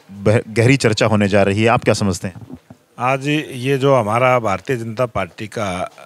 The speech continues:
Speaker 2: राष्ट्रीय अध्यक्ष जगत प्रकाश नड्डा जी का दो दिन का प्रवास है,
Speaker 1: जी।
Speaker 2: ये भारतीय जनता पार्टी का निरंतर जो कार्य चलता रहता है, संगठनात्मक रचना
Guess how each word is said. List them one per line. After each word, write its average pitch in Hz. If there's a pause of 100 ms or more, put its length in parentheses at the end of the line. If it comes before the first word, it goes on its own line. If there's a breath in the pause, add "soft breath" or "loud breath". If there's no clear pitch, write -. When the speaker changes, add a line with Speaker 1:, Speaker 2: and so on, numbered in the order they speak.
Speaker 2:
राष्ट्रीय 120
अध्यक्ष 113
जगत 113
प्रकाश 113
नड्डा 95
जी 101
का 95
दो 117
दिन 123
का 131 (120)
प्रवास 92
है, 92 (120)
Speaker 1:
जी। 117 (520 loud breath)
Speaker 2:
ये 156
भारतीय 113
जनता 143
पार्टी 135
का 147
निरंतर 143
जो 139
कार्य 135
चलता 123
रहता 110
है, 117
संगठनात्मक 143
रचना 135